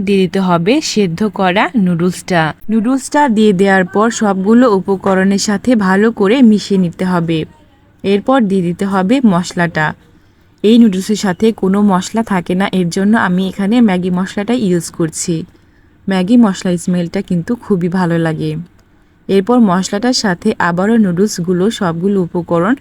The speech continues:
একসাথে ভালো করে মিশিয়ে নিতে হবে। একটু ভাজা ভাজা করে নিতে হবে। নুডলসটা একটু ভাজা ভাজা করে নিলে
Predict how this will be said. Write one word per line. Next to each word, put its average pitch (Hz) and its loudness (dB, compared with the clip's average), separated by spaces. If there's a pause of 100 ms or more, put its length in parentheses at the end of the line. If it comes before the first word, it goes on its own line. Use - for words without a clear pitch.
(260)
একসাথে 185 -4 (500)
ভালো 180 2 (140)
করে 185 0
মিশিয়ে 196 2
নিতে 180 -2
হবে। 160 -2 (760)
একটু 190 0
ভাজা 208 0
ভাজা 214 -2
করে 226 0
নিতে 175 -4
হবে। 165 -2
নুডলসটা 175 -2
একটু 180 -2 (120)
ভাজা 170 -2
ভাজা 170 -2 (120)
করে 170 0
নিলে 175 0